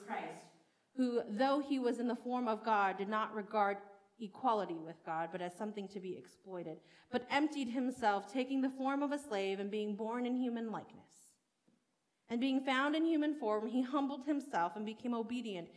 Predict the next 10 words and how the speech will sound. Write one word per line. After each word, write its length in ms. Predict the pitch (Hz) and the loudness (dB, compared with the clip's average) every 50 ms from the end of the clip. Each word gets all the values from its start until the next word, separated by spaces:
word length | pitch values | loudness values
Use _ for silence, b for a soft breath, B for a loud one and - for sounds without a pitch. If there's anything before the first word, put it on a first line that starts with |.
| B B B B - | B B B B -8
to 60 | 220 | -4
the 100 | 208 208 | -4 -4
point 320 | 208 - 220 208 208 208 | -2 -2 -4 -4 -4 -4
of 220 | - 202 190 185 - | -6 -8 -8 -8 -4
death, 260 | 196 180 160 170 - - - - _ _ _ _ _ _ _ _ _ | -2 -2 -2 -2 -4 -8 -18 -20 _ _ _ _ _ _ _ _ _
even 260 | - 214 208 196 196 190 | -8 -8 -6 -6 -6 -4
death 200 | 185 175 170 185 | -6 -6 -8 -8
on 140 | 175 156 160 | -10 -10 -10
a 40 | 156 | -12
cross. 540 | 160 - - 135 135 - - - - _ | -12 -14 -16 -16 -16 -16 -20 -20 -20 _